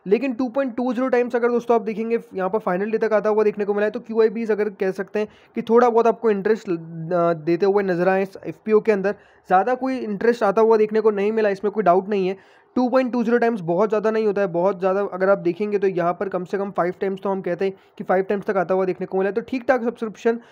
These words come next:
आपको क्यूआईबीएस की तरफ से आता हुआ देखने को मिला है। आगे बात करें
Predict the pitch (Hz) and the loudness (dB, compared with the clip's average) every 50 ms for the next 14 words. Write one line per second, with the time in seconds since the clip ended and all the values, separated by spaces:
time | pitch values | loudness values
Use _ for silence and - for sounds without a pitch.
0 | - - - 185 185 180 - 233 240 240 - 220 214 208 214 208 196 226 214 - | -20 -4 0 0 0 2 2 0 0 0 0 0 2 4 4 4 2 -2 -4 -2
1 | 233 220 214 196 - 226 208 196 202 202 196 202 202 196 190 196 196 190 190 190 | 0 2 2 2 4 2 2 4 4 2 2 2 0 0 0 -2 -2 -2 -2 0
2 | 190 196 196 196 - _ _ _ _ - 180 196 202 208 208 233 240 240 - - | 2 0 0 -2 -4 _ _ _ _ 0 2 2 2 2 4 4 4 2 2 2
3 | 233 226 240 233 | 4 4 4 2